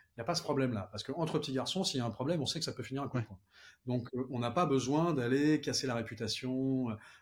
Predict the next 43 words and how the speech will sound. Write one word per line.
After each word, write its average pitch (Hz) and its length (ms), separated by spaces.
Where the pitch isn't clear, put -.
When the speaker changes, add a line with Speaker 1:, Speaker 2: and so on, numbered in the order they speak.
Speaker 1:
raconter 113 340
des 117 80
saletés 110 300
dans 107 120
le 110 80
dos, 127 140
et - 40
cetera. 147 200
C'est - 80
pas 202 80
le 175 60
genre 156 180
du 139 100
tout. 165 180
C'est - 140
pas, 151 160
c'est - 140
pas 165 100
masculin 139 300
du 120 120
tout, - 100
ça. - 100
Donc, 175 240
en 156 60
fait, 190 160
les 175 80
petites 165 160
filles 220 140
peuvent 156 180
le 143 60
vivre 185 220
très, 220 160
très 143 140
mal 107 200
et, 135 480
euh, 110 960
et 120 60
chercher, 143 280
au - 20
contraire, 151 260
à - 40
le 107 60
cacher. - 340